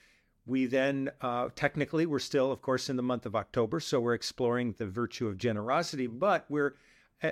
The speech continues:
we're going to be making a transition into November where we explore the theme of gratitude. And there's a, an obvious link there with the holiday of Thanksgiving coming up. But just because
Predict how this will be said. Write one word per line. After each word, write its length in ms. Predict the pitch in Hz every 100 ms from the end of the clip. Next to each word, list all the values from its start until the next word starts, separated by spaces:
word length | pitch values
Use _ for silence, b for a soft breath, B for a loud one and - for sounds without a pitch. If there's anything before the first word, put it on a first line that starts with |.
| -
we're 200 | 147 151
going 240 | 143 147
to 60 | 131
be 100 | 139
making 340 | 131 127 131
a 60 | 123
transition 720 | - 135 117 120 110 120 113 -
into 260 | 120 104
November 680 | 110 113 143 208 170 127 127 b b b b
where 160 | 139 135
we 100 | 135
explore 500 | 127 - 139 139 135
the 160 | 113 117
theme 320 | - 131 120
of 160 | 107
gratitude. 720 | - 127 117 113 - 113 104 101
And 160 | 131
there's 240 | 139 135 139
a, 160 | 139 151
an 160 | 147 -
obvious 440 | 139 127 123 -
link 300 | 117 120 -
there 220 | - 120 113
with 440 | 113 110 107 - _ _ _
the 220 | 131 117
holiday 400 | 117 135 127 117
of 100 | 117
Thanksgiving 580 | - 120 117 - 117 127
coming 320 | - 131 117
up. 220 | 123 - b b b b b b -
But 300 | 139 160 156
just 220 | 170 -
because 540 | 160 - 156 139 -